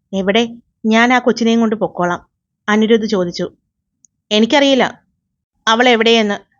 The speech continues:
ഞാൻ അവളുടെ പുറകെ നടക്കുകയല്ല," സിദ്ധു പറഞ്ഞു. അപ്പോഴാണ് വാഷ്റൂമിൽ നിന്നും ഭദ്ര ഇറങ്ങിയത്.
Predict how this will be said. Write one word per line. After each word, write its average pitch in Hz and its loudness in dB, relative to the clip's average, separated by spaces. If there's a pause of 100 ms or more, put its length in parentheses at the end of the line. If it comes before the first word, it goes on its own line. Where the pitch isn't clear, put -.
(120)
ഞാൻ 220 0
അവളുടെ 254 0
പുറകെ 247 0
നടക്കുകയല്ല," 220 0 (560)
സിദ്ധു 247 0
പറഞ്ഞു. 185 -2 (500)
അപ്പോഴാണ് 269 -2
വാഷ്റൂമിൽ 220 -2
നിന്നും 214 -4
ഭദ്ര 185 -6
ഇറങ്ങിയത്. 175 -6